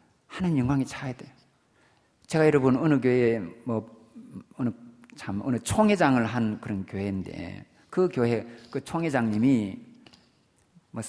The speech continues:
다른 교단인 총회장님이 미국의 자기 교단 총회에 참석하기 위해서 주일 낮 설교를 비웠어요. 제가 같은 교단 다니는데 저보고 설교하러 가, 설교하러 갔었어요, 그 총회장님 교회에. 그 총회장님은 덕목되고 괜찮은 분인데,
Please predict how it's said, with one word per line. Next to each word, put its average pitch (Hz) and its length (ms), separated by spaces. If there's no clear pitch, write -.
다른 107 240
교단인 95 420
총회장님이 107 800
미국의 208 760
자기 165 300
교단 147 280
총회에 170 440
참석하기 147 480
위해서 135 560
주일 220 340
낮 147 160
설교를 143 420
비웠어요. 127 720
제가 190 200
같은 196 280
교단 180 200
다니는데 147 260
저보고 156 200
설교하러 160 360
가, 120 100
설교하러 135 360
갔었어요, 101 300
그 98 60
총회장님 113 460
교회에. 95 580
그 214 80
총회장님은 285 520
덕목되고 208 520
괜찮은 196 440
분인데, 117 520